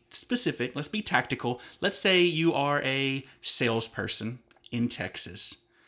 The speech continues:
and you're on LinkedIn. LinkedIn is great, but LinkedIn is not yours. My suggestion, and this is what I wish I would have done sooner, get a website, right? Your name is Joe Smith,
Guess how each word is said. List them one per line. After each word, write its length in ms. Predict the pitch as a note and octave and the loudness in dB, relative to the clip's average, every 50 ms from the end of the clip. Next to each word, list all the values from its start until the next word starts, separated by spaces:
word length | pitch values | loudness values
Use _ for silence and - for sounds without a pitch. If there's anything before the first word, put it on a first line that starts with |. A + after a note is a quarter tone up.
| - - - _ _ _ _ _ - | -20 -20 -20 _ _ _ _ _ -2
and 140 | B2 A#2+ B2 | 2 6 6
you're 200 | B2+ C3+ B2+ A#2+ | 8 8 8 6
on 260 | A2+ B2 B2 A#2+ A#2 | 6 4 4 4 4
LinkedIn. 540 | A#2 A#2+ B2 B2 - B2 G#2 G2+ G2 G2+ G#2 _ - - | 4 2 2 2 2 -2 -2 -2 -4 -8 -10 _ -10 -4
LinkedIn 320 | C3 C3+ D3+ C#3+ D#3+ D3+ | 0 0 2 4 4 4
is 140 | D3+ C#3+ C3+ | 4 4 2
great, 380 | - - D3+ D3+ B2 - - - _ _ _ - | 2 0 0 0 0 -2 -4 -10 _ _ _ -4
but 100 | - B2 | -2 0
LinkedIn 320 | B2+ C3 C#3 C#3 C#3+ C3+ C3 | 2 2 2 4 4 4 4
is 140 | B2 A#2 | 4 2
not 280 | B2+ A#2 A#2 - A2+ A2+ | 2 2 0 0 -4 -4
yours. 540 | A2 A2 G#2 G2 F#2+ G2+ - - - - - _ _ _ _ _ _ _ _ | -2 -2 -2 -2 -6 -6 -6 -6 -6 -8 -10 _ _ _ _ _ _ _ _
My 220 | - A2+ A#2+ C#3+ F3+ | -2 4 6 6 6
suggestion, 840 | - - D3 B2 B2 - A2+ A2+ - - - B2+ B2+ C#3+ D3+ - - | 6 4 2 2 2 2 2 2 2 0 2 2 2 2 0 -4 -4
and 160 | - A#2+ A2+ | -2 0 2
this 140 | A2+ A2+ - | 2 2 0
is 80 | B2+ A2+ | -2 -2
what 120 | A#2 A2+ | 0 0
I 60 | A#2 | 0
wish 220 | A2+ A#2 B2 - - | 2 2 2 2 2
I 60 | A#2+ | 2
would 100 | A#2+ A#2+ | 2 2
have 80 | A#2+ A#2+ | 2 2
done 160 | C3+ C#3+ D#3 | 2 2 2
sooner, 420 | - - C3 A2+ A2 A2+ B2+ - - _ - - - - _ _ - | 2 2 2 2 2 0 -2 -4 -10 _ -20 -20 -20 -20 _ _ 0
get 100 | - C#3 | 2 2
a 60 | E3 F3 | 4 6
website, 480 | F#3+ G3+ F#3+ - - G#2 - G2+ - - - _ _ _ _ _ _ _ - | 6 4 4 2 0 -2 -4 -6 -10 -14 -18 _ _ _ _ _ _ _ -12
right? 260 | - - - - - | -4 -4 -4 -2 -2
Your 200 | - A2+ A#2 A#2 | -4 -4 -2 0
name 240 | A#2 A#2+ A#2+ A#2+ A#2+ | 0 2 4 4 4
is 100 | A#2 A2+ | 2 2
Joe 240 | A2+ - A#2+ A#2+ B2+ | 2 2 4 4 4
Smith, 460 | C#3 - - E3 D#3 B2 G2+ - - | 4 2 2 4 4 2 2 0 -4